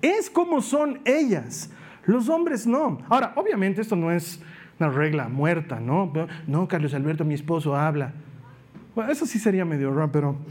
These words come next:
<laughs> en general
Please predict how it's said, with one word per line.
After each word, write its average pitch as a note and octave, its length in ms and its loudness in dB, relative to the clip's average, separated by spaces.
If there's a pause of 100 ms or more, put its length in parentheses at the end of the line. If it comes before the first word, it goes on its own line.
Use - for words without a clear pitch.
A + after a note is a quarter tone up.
(240)
<laughs> A#3 2250 2 (1200)
en C4+ 180 6
general D4+ 880 2